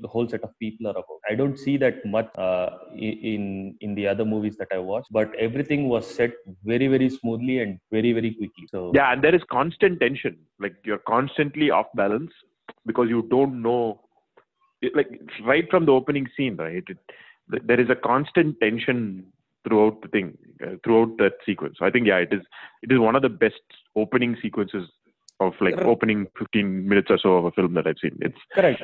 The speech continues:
Speaker 2: really,
Speaker 1: See,
Speaker 2: really,
Speaker 1: he
Speaker 2: really
Speaker 1: fights,
Speaker 2: fantastic.
Speaker 1: yeah, he, he fights with his friend, and you know that he's a ego-driven guy, but he has no money. Then he keeps walking, and then he meets, uh, uh,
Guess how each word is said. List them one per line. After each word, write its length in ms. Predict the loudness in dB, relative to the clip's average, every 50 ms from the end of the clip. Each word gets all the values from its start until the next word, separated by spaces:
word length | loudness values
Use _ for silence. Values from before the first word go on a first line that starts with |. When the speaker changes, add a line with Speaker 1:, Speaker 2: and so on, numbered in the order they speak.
| -4 0
Speaker 2:
really, 180 | 2 4 6 6
Speaker 1:
See, 180 | 8 8 8 8
Speaker 2:
really, 200 | 8 8 8 8
Speaker 1:
he 80 | 8 8
Speaker 2:
really 120 | 8 8
Speaker 1:
fights, 280 | 6 4 4 2 0 -2
Speaker 2:
fantastic. 280 | -6 -10 -14 -16 -10 -2
Speaker 1:
yeah, 180 | 2 2 4 4
he, 140 | 4 2 2 0 -4 -6
he 160 | -6 -6 -4
fights 340 | 0 2 2 2 2 0 -2
with 120 | -4 -4
his 120 | -4 -4 -4
friend, 340 | -4 -4 -4 -4 -4 -6 -8 -10 _ -8
and 120 | -6 -4 -2
you 80 | 0
know 140 | 0 0 0
that 180 | 0 -2 -2 -4
he's 160 | -4 -2 0
a 40 | 0
ego-driven 680 | 2 2 2 0 0 -2 -2 -2 -4 -2 -2 -2 -2
guy, 160 | -2 -4 -4
but 180 | -4 -4 -4 -6 -6 -8 -8
he 80 | -4 -2
has 180 | -2 -2 -4
no 160 | -4 -6 -6 -8
money. 320 | -8 -10 -12 -16 -20 _ _ _ _ _ _ _ _ 0
Then 160 | 2 2 2
he 400 | 2 2 2 2 2 0 0 -2
keeps 260 | -2 -2 -2 -2 -4
walking, 600 | -4 0 2 2 2 0 0 -4 -6 -4 -4 -4
and 180 | -4 -2 -2 -2
then 140 | -2 -2 -2
he 120 | -2 -2
meets, 420 | -2 -2 -4 -4 -6 -10 -12 -8 -4
uh, 300 | -2 -2 -2 -2 -4 -6 -8 -8 -6
uh, 420 | -6 -4 -4 -4 -6 -8 -10 -12